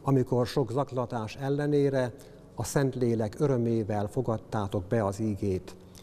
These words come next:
Példává is lettetek minden hívő számára Makedóniában és Akhájában, mert tőletek terjedt tovább az Úr beszéde.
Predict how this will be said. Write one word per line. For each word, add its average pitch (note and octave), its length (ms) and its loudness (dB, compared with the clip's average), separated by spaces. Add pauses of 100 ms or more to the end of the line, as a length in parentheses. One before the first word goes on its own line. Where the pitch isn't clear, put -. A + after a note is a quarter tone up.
(260)
Példává A2 680 2
is G2 180 -2
lettetek B2+ 760 -2 (120)
minden A2+ 380 2
hívő G#2 440 2
számára A#2+ 760 0 (460)
Makedóniában C3+ 1200 2 (140)
és G#2+ 260 -4
Akhájában, G2 1000 -2 (560)
mert A#2 420 2
tőletek G#2+ 600 2
terjedt G#2+ 560 -2
tovább A2+ 560 -2 (340)
az G#2 180 -4
Úr A#2 220 2
beszéde. F#2 680 0